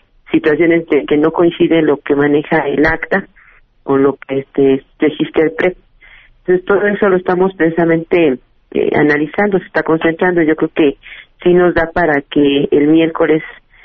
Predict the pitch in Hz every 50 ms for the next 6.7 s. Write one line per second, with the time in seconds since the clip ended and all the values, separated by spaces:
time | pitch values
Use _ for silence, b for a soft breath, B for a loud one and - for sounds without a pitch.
0 | b b _ _ - 151 151 147 - 165 156 147 151 156 156 156 151 - 147 139
1 | - 143 139 139 - 151 147 143 143 143 - 135 - - 135 139 135 131 131 139
2 | - - 147 143 143 143 139 135 - 123 135 - - 143 135 139 143 147 151 147
3 | - - 160 156 - 170 165 175 180 - B B B B B B B - - 180
4 | 180 185 185 180 196 202 202 202 196 180 190 - 196 190 175 185 180 180 180 185
5 | 180 - 190 180 - 185 175 180 - - 170 175 175 175 180 180 180 175 175 -
6 | 180 185 - 151 139 143 143 147 151 156 160 160 170 165